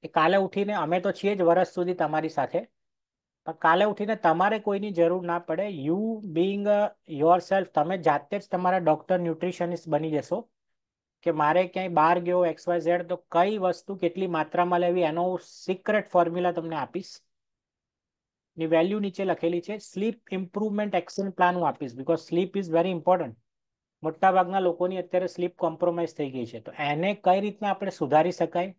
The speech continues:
એનો એક ફોર્મ્યુલા, સિક્રેટ ફોર્મ્યુલા આપીશ, જે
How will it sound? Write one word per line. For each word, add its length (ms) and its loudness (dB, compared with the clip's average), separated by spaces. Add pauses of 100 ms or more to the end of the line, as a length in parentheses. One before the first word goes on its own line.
(800)
એનો 300 4
એક 140 0
ફોર્મ્યુલા, 520 4
સિક્રેટ 460 -2
ફોર્મ્યુલા 440 2
આપીશ, 500 -8
જે 500 0